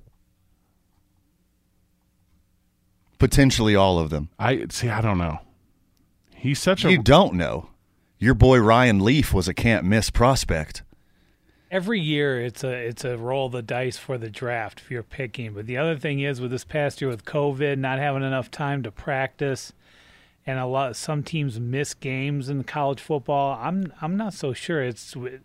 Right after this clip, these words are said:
Speaker 3: to me, it's wide open as who's better than the other.
Speaker 1: Trey Lance opted out of the whole year, and he's still getting all the buzz.
Speaker 2: That's a good point.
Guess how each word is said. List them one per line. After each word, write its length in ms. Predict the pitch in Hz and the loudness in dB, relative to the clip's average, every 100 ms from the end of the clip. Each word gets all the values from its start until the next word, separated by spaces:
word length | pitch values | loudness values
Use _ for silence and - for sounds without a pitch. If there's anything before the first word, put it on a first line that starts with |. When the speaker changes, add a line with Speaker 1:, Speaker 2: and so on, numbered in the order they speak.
| 151 - | -20 -10
Speaker 3:
to 120 | 156 | -2
me, 200 | 170 196 | 2 2
it's 140 | 160 | 0
wide 320 | 131 127 135 127 | -2 -2 0 -2
open 360 | 131 123 117 | -4 -6 -8
as 200 | 110 104 | -8 -10
who's 260 | - 135 113 | -6 -6 -6
better 280 | 120 120 113 | -8 -6 -6
than 320 | 110 107 107 | -8 -10 -10
the 120 | 113 | -8
other. 340 | 110 101 92 - _ _ | -8 -10 -14 -18 _ _
Speaker 1:
Trey 200 | 113 131 | 2 4
Lance 280 | 127 151 98 | 4 4 4
opted 320 | 101 107 95 | 2 4 4
out 160 | 101 | 4
of 60 | 101 | 4
the 60 | 85 | 4
whole 160 | 104 | 2
year, 380 | 85 90 87 - _ _ _ _ _ _ _ _ _ | 2 0 0 -4 _ _ _ _ _ _ _ _ _
and 120 | 85 85 | -2 2
he's 140 | 127 | 2
still 180 | 127 98 | 2 0
getting 200 | 90 82 | 0 0
all 200 | 87 120 | 2 2
the 80 | 87 | 2
buzz. 400 | 82 80 76 - - | 0 0 -2 -6 -8
Speaker 2:
That's 180 | 107 | -6
a 40 | 113 | 0
good 120 | 123 | 2
point. 300 | 127 139 - | 4 2 0